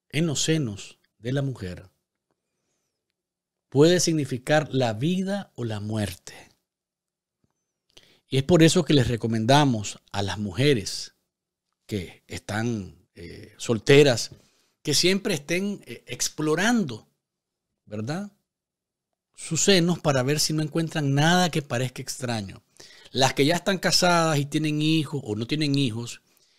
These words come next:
igual pueden explorarse y decirle a su pareja que también les ayude a explorar si encuentran algo extraño en, eh, sus mamas, para que de esta manera tengamos siempre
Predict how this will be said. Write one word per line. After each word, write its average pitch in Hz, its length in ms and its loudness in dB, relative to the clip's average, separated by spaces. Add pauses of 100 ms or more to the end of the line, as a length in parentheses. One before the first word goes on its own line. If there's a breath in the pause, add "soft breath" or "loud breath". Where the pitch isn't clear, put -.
(220)
igual 127 460 4
pueden 160 280 4
explorarse 156 640 2
y 151 80 0
decirle 135 320 0
a 151 40 -4
su 190 100 -6
pareja 139 320 -2
que 151 140 -8
también 123 340 -4
les 160 120 -4
ayude 160 420 0
a 120 40 0
explorar 107 760 -2 (600)
si - 140 -4
encuentran 156 560 -2
algo 156 340 0
extraño 143 800 2 (520)
en, 160 440 -2 (120)
eh, - 360 -16
sus 123 220 -4
mamas, 131 640 0 (720)
para 143 240 4
que 143 120 2
de 160 100 4
esta 185 240 0
manera 160 640 0 (540)
tengamos 139 560 2
siempre 156 560 -4